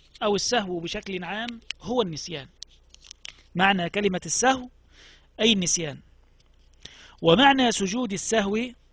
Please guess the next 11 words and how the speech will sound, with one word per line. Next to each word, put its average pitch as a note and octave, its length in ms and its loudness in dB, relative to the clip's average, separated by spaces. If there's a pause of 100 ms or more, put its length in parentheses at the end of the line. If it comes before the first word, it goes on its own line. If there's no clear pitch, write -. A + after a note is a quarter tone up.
(2000)
سجدتان. G3 840 2 (2000)
عبارة E3+ 320 2
عن F3+ 180 4
ماذا؟ G#3+ 400 2 (520)
سجدتان F#3 920 0 (640)
يسجدهما G3+ 920 2
المصلي F3+ 720 -2 (200)
آخر F3 380 2
صلاته G#3 640 2 (1080)
إذا B3+ 280 6
حصل F#3+ 580 2